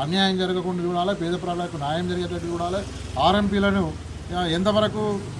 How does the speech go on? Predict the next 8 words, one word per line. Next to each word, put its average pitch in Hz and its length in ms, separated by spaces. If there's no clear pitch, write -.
లిమిట్స్లో 202 500
ఉండి 190 340
వాళ్ళు 170 200
వైద్యాన్ని 180 460
అందించి 185 320
ప్రథమ 170 320
చికిత్స 208 340
మాత్రమే 185 540